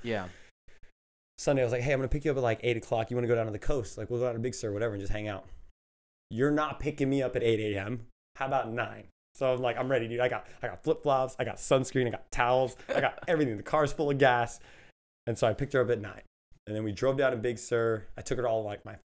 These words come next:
Speaker 2: favorite spots. And, like,
Speaker 1: This is second date now.
Speaker 2: it's our second quote-unquote date.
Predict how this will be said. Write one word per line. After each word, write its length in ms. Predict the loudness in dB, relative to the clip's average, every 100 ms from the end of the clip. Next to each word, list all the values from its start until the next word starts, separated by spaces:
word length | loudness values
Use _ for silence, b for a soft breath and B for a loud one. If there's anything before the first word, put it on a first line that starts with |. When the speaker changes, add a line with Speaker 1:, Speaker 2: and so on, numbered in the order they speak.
| -6
Speaker 2:
favorite 240 | -4 -4
spots. 560 | -6 -6 -4 -4 -6 -10
And, 120 | -8
like, 200 | -8 -8 -6
Speaker 1:
This 140 | -4 -4
is 100 | 2
second 320 | 2 2 0
date 200 | 0 -2
now. 160 | -8 -14
Speaker 2:
it's 100 | -14
our 80 |
second 480 | -12 -6 -4 -4 -6
quote-unquote 840 | -2 2 2 2 0 -2 -4 0
date. 420 | 4 4 0 -8